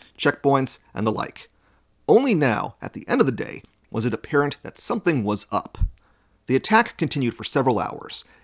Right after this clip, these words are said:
and it was only at two A M that the ministers were rounded up. Not that that was a chore, they were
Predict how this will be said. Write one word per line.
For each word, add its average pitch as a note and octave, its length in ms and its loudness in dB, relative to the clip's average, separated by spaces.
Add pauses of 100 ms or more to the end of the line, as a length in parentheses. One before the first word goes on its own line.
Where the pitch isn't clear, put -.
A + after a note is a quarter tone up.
and B2 60 -2
it - 20 2
was A#2 120 -2 (100)
only G#3+ 300 6
at - 120 0
two E3+ 200 4
A G#2+ 120 4
M G2 80 -4
that G2 120 -6
the - 40 -4
ministers A#2 480 -2
were A2 120 -2
rounded A2 280 0
up. - 220 -10 (560)
Not D3+ 220 2
that - 100 -6
that B2+ 140 4
was A2+ 160 -2
a - 40 -20
chore, D#3+ 540 10
they A2+ 140 2
were A2+ 240 2